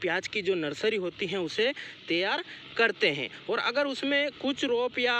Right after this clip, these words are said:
बहुत ज़्यादा मात्रा में किसान भाइयों की समस्या आती है, हमें कमेंट भी आते हैं कि बहुत सारे रोप हमारी जो नर्सरी तैयार करते हैं वहीं पर टूट जाते हैं, उसे सही तरह से हम नहीं उखाड़ पाते हैं, तो उसके लिए हमें क्या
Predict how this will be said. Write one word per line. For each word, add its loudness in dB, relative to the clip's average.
बहुत 2
ज़्यादा 2
मात्रा 0
में 0
किसान 0
भाइयों 2
की -4
समस्या 0
आती -2
है, 0
हमें -2
कमेंट 0
भी 0
आते -2
हैं -2
कि -6
बहुत -2
सारे -2
रोप -2
हमारी 0
जो 0
नर्सरी 0
तैयार 2
करते 0
हैं 2
वहीं 0
पर 0
टूट 2
जाते 0
हैं, -6
उसे 2
सही 2
तरह 2
से -2
हम 0
नहीं 0
उखाड़ 2
पाते 0
हैं, -2
तो -2
उसके 0
लिए 2
हमें -4
क्या 2